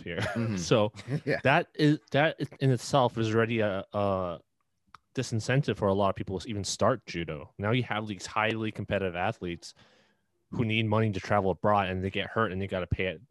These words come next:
Speaker 1: out their own pocket mostly,
Speaker 2: Mm-hmm.
Speaker 1: some, to s-, a certain degree, 'cause insurance doesn't cover everything.
Speaker 2: Yeah.
Speaker 1: These are all, and also when you get hurt, it probably means you can't work that part-time job to pay for all this stuff, and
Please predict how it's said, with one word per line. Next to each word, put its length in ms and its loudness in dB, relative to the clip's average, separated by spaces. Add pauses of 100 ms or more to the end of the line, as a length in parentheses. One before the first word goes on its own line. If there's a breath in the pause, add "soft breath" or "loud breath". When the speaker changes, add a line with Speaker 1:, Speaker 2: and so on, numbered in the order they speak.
Speaker 1:
out 180 -6
their 160 -2
own 320 -2 (240)
pocket 400 -4 (160)
mostly, 480 -6
Speaker 2:
Mm-hmm. 80 -10 (580)
Speaker 1:
some, 380 -6
to 80 -8
s-, 380 -8
a 40 -14
certain 260 -2
degree, 260 -4
'cause 160 -6
insurance 540 -4
doesn't 180 -4
cover 300 -2
everything. 480 -8 (420 soft breath)
Speaker 2:
Yeah. 200 -2 (240)
Speaker 1:
These 180 0
are 100 6
all, 340 4 (220)
and 100 0
also 220 4
when 100 2
you 60 0
get 140 0
hurt, 260 4
it 100 -12
probably 240 2
means 240 -6
you 80 -14
can't 240 -6
work 200 -6
that 160 -8
part-time 400 -4
job 460 0
to 120 -6
pay 300 -10
for 160 -8
all 100 -8
this 140 -12
stuff, 240 -4 (240)
and 260 -6